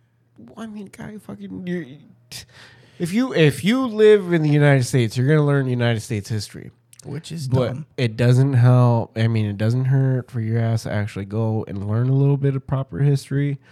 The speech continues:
Speaker 1: and learn a little bit about your, your fucking, your, your people as well as, uh, everything that's going on here. Uh, you know, fucking, especially what we learned in high school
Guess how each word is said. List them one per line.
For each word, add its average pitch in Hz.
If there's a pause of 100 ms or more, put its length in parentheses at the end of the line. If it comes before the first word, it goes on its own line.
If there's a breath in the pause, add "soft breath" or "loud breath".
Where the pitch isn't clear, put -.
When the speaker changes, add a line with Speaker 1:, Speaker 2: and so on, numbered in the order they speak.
(340 loud breath)
Speaker 1:
and 67
learn 123
a 139
little 147
bit 139
about 143
your, 135 (120)
your 135
fucking, 127
your, 127
your 120
people 135
as 113
well 123
as, 117
uh, 113
everything 117
that's 113
going 123
on 120
here. 120 (560 loud breath)
Uh, 110
you 120
know, 117
fucking, 113 (580 soft breath)
especially 208
what 165
we 139
learned 127
in 110
high 113
school 156